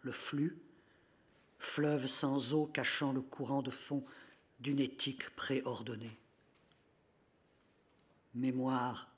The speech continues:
parc, pacte d'air liant sans périphrase. La mangrove se pense état intermédiaire d'automatisme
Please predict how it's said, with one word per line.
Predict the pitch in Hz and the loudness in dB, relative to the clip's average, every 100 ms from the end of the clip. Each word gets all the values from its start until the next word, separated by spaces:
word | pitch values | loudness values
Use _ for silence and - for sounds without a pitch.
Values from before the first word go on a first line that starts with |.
| _ - | _ -4
parc, | 127 - - - - _ _ _ - _ _ _ _ _ _ _ _ _ _ | -4 -2 -10 -12 -12 _ _ _ -20 _ _ _ _ _ _ _ _ _ _
pacte | 151 - - 139 | 2 2 0 0
d'air | 139 139 135 135 | 2 0 0 0
liant | 120 131 127 127 123 | -2 0 0 0 4
sans | - 127 | 4 4
périphrase. | 117 127 120 - 117 113 113 - - - - - - - - - _ _ _ - - - - - _ _ _ _ _ _ _ _ _ _ _ _ _ _ - - _ _ _ - - - - _ - _ _ _ _ _ _ _ - | -2 -6 -6 -8 -8 -10 -12 -14 -18 -20 -20 -20 -20 -20 -20 -20 _ _ _ -12 -12 -12 -20 -20 _ _ _ _ _ _ _ _ _ _ _ _ _ _ -20 -20 _ _ _ -20 -20 -20 -20 _ -20 _ _ _ _ _ _ _ -4
La | 135 | 0
mangrove | 135 151 156 139 165 165 143 | 4 6 6 8 6 6 4
se | - - | 2 0
pense | 135 151 151 - | 0 2 4 4
état | 147 - 160 | 4 2 2
intermédiaire | 143 - 147 131 127 139 139 | 2 0 0 2 0 0 0
d'automatisme | 123 127 135 123 - - 127 - 127 | -2 -2 -2 -4 -6 -4 -2 0 -2